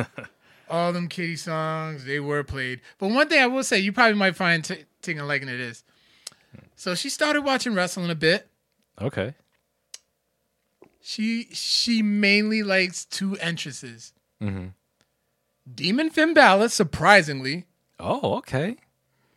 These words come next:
Speaker 2: 'Cause she likes to whole arms in the air thing.
Speaker 1: Mm-hmm.
Speaker 2: And she likes Bayley.
Speaker 1: Oh, of course. Nice.
Speaker 2: So, <laughs> like, she knows the words to the song already.
Speaker 1: <laughs> Wow.
Speaker 2: Like, she sung lyrics to the song, like, I didn't even notice that were there.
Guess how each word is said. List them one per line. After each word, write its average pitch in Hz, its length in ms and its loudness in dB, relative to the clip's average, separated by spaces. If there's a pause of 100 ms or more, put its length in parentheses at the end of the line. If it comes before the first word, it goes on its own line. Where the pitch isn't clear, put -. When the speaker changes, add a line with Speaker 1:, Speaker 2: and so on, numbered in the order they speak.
(360)
Speaker 2:
'Cause 165 220 -4
she 175 120 -6
likes 165 220 -4
to 165 100 -6
whole 147 340 -6
arms 147 300 -10
in 131 60 -14
the 135 140 -8
air 127 140 -6
thing. 123 320 -14 (180)
Speaker 1:
Mm-hmm. 98 300 -4 (1120)
Speaker 2:
And 165 120 -4
she 262 100 0
likes 269 220 4
Bayley. 143 440 0 (640)
Speaker 1:
Oh, 302 200 -6
of - 100 -12
course. - 560 -6 (340)
Nice. - 460 -4
Speaker 2:
So, 196 220 -8
<laughs> - 40 -20
like, 214 180 -2
she 240 180 2
knows 226 320 2
the 214 60 0
words 214 280 4
to 208 80 -4
the 175 80 -4
song 185 320 2
already. 147 440 2
Speaker 1:
<laughs> - 60 -20 (340)
Wow. 85 360 -4
Speaker 2:
Like, 214 140 8
she 277 200 2
sung 262 360 6
lyrics 220 360 4
to 233 80 0
the 202 100 0
song, 214 300 2
like, 170 180 4
I 170 100 6
didn't 190 180 -2
even 156 280 -6
notice 160 280 -4
that 147 120 -2
were 127 100 -8
there. 117 260 -10